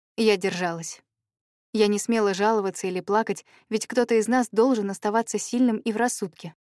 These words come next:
Света постоянно пыталась меня схватить руками, пока я сижу у неё на кровати, чтобы ей почитать. Я уже почти не сопротивлялась. Просто терпела. Она мяла мои руки,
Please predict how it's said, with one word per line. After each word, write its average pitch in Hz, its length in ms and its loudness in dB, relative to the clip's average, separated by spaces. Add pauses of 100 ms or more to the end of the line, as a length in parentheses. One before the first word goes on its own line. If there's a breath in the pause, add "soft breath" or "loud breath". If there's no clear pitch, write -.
(960)
Света 226 360 0
постоянно 214 560 2
пыталась 226 400 0
меня 208 220 -2
схватить 202 460 -4
руками, 202 520 0 (260 soft breath)
пока 208 220 -2
я 202 80 0
сижу 202 320 -2
у 196 60 -2
неё 190 260 -2
на 190 80 -4
кровати, 196 480 -2
чтобы 190 260 -6
ей 185 180 -4
почитать. 202 560 -6 (840)
Я 247 200 2
уже 202 160 0
почти 202 300 -2
не 202 140 0
сопротивлялась. 180 840 -6 (640)
Просто 233 320 0
терпела. 175 560 -4 (800)
Она 196 220 2
мяла 208 300 0
мои 180 260 -4
руки, 190 380 -6